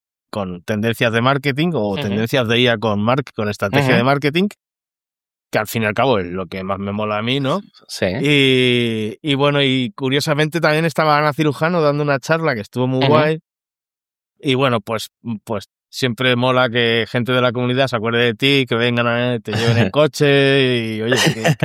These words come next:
Speaker 2: <laughs>
Speaker 1: que al fin y al cabo, pues me mimaron un ratito y pude volver a sentir un poco el contacto con la gente.
Speaker 2: Sí, eso está, está
Speaker 1: ¿Y
Speaker 2: guay.
Speaker 1: tú qué? ¿Qué tal?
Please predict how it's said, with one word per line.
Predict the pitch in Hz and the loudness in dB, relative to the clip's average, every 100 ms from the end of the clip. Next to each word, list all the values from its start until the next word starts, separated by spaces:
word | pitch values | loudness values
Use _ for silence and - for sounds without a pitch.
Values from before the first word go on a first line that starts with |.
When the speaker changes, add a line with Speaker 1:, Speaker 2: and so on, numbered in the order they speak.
| 117 - | -4 -6
Speaker 2:
<laughs> | - | -4
Speaker 1:
que | 143 123 | -2 -2
al | 151 | -2
fin | 147 | 2
y | 147 | 2
al | |
cabo, | 131 143 147 | 2 2 2
pues | 139 | 0
me | 123 123 | 0 0
mimaron | 123 127 143 147 | 0 0 2 2
un | 143 139 | 0 2
ratito | 139 131 160 156 180 185 | 0 2 0 2 2 4
y | 160 135 123 117 113 110 104 - | 2 2 0 -2 -6 -6 -8 -6
pude | 139 151 | 0 2
volver | 151 135 135 135 | 2 2 2 2
a | 123 | 2
sentir | - 117 104 127 | -2 -6 -2 -2
un | 123 107 | -2 -4
poco | 123 110 120 117 107 _ _ _ | -4 -2 -2 -4 -6 _ _ _
el | 143 - | -4 -2
contacto | 123 110 135 123 131 | -2 -2 -2 -2 -2
con | 120 | -2
la | 113 101 | -2 -4
gente. | 117 110 - _ _ _ - | -8 -10 -14 _ _ _ -12
Speaker 2:
Sí, | - 101 | -2 0
eso | 85 87 101 | 0 0 0
está, | - 95 87 87 | 0 -2 -2 -4
está | 82 - - | -6 -2 2
Speaker 1:
¿Y | |
Speaker 2:
guay. | 85 | 2
Speaker 1:
tú | 85 | 2
qué? | 165 180 - _ _ - | 2 0 -4 _ _ -4
¿Qué | 156 | -2
tal? | 139 165 | 2 0